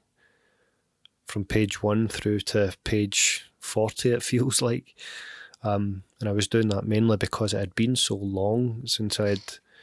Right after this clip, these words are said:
submitted it, and, you know, as life goes on, other jobs have come up. I've not been working on this science non-stop. Since applying, there's been breaks. Um, but today, you know, after that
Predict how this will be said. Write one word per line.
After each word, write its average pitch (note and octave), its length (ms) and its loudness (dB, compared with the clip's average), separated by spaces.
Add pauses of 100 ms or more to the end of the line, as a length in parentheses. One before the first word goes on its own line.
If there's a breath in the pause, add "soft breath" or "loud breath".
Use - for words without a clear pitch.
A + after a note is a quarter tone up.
(140 soft breath)
submitted A2+ 580 2
it, C3+ 180 6
and, G#2 400 2
you A2 40 0
know, G#2 140 2
as G2 140 0
life G#2+ 240 2
goes A2 220 0
on, A#2 420 4 (220)
other G#2 240 -2
jobs G#2+ 340 0
have - 120 -16
come A2+ 220 0
up. - 240 -4 (460 loud breath)
I've - 80 -6
not G#2+ 140 0
been A2 160 2
working G#2 320 0
on G#2 160 0
this G2+ 160 0
science G#2 720 0
non-stop. G#2 720 2 (880)
Since A2 320 4
applying, A2+ 540 2
there's G#2 140 -2
been G2+ 200 0
breaks. - 520 0 (1120 loud breath)
Um, G2+ 600 -2
but - 200 -4
today, B2 340 4
you A#2 160 6
know, C#3 300 2
after A2 320 2
that G#2+ 200 2